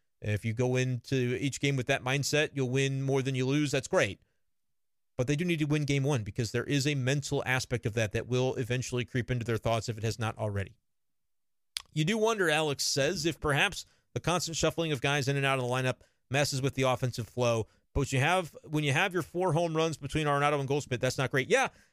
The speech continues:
uh, the numbers are fine between, uh, Goldschmidt in particular. Like, uh, he's hitting two seventy-seven. That's a little lower than you expect.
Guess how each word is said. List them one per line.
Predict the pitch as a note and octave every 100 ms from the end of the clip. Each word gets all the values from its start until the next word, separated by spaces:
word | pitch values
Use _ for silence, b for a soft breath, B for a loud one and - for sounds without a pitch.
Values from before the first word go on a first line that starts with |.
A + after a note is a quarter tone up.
| b
uh, | G#3 A3 G#3+ _ _ _ _ _ -
the | A3
numbers | A#3 C#4 F#4+ C4+
are | F#3
fine | - C#3+ D#3 G3
between, | F#3+ - G3+ G3+ F#3+
uh, | E3 D#3+ E3+ A2 A#2+ B2 B2+ D#3+
Goldschmidt | F3 G3 - F3
in |
particular. | C#3+ - E3+ D3 B2+ A2 - _ _ _ -
Like, | C3+ B2 C#3+
uh, | C3 B2+
he's | C3+
hitting | G#3+ F#3
two | -
seventy-seven. | F3 F#3 E3+ E3+ D#3 D3+ D3
That's | D#3 E3
a |
little | D#3 D3
lower | D3 C#3+ C#3+
than | C#3
you | C3+
expect. | - - C3 -